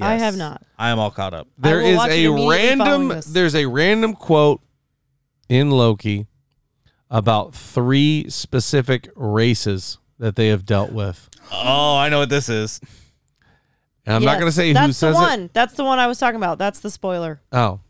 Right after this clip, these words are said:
Speaker 3: yes. It
Speaker 1: And
Speaker 3: says,
Speaker 1: I'm very excited about
Speaker 3: We've
Speaker 1: it.
Speaker 3: dealt with Kree, Titans, vampires, like, <gasps>
Speaker 2: Vampires, you said.
Speaker 3: First of all, they're gonna say Kree? We haven't seen the
Speaker 2: Say
Speaker 3: Kree
Speaker 2: Kree.
Speaker 3: yet. Oh, we
Speaker 2: Yes,
Speaker 3: have.
Speaker 2: we have.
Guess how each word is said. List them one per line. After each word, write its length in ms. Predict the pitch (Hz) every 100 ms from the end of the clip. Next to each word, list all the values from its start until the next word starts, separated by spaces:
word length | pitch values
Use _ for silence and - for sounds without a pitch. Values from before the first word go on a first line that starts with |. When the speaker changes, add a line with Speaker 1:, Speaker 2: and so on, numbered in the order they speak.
| -
Speaker 3:
yes. 480 | 113 92 - - _ _ _ _ _
It 60 | 120 196
Speaker 1:
And 20 |
Speaker 3:
says, 80 | 214
Speaker 1:
I'm 180 | 135
very 220 | 220 220 220
excited 400 | - 196 180 165
about 100 | 156
Speaker 3:
We've 180 | 214 160
Speaker 1:
it. 40 |
Speaker 3:
dealt 280 | 190 190 156
with 240 | 123 -
Kree, 640 | - - 214 220 220 214 190 _ _
Titans, 720 | 175 208 214 196 202 185 - _
vampires, 1040 | 165 196 202 196 185 180 185 185 175 - - _ _ _ _
like, 180 | 123 - 539 640 640 -
<gasps> 400 | _ _ _ 960
Speaker 2:
Vampires, 640 | 269 415 131 127 120 110
you 80 | 113
said. 140 | -
Speaker 3:
First 220 | 294 285
of 100 | 269
all, 140 | 240 220
they're 120 | 208
gonna 200 | 208 220
say 220 | - 208
Kree? 580 | 165 - 254 311 440 440 - _ _ _ _ _ _ _ _ _ _ _ _ _ _ _ 147
We 140 | 208
haven't 320 | 269 269 233
seen 260 | - 294 311
the 60 | 208
Speaker 2:
Say 100 | 131
Speaker 3:
Kree 180 | 269 294
Speaker 2:
Kree. 80 |
Speaker 3:
yet. 280 | 214 190 - _ _ _ _ -
Oh, 100 | 127
we 140 | 123
Speaker 2:
Yes, 60 | 127
Speaker 3:
have. 200 | 117 101
Speaker 2:
we 80 | 107
have. 360 | 107 123 -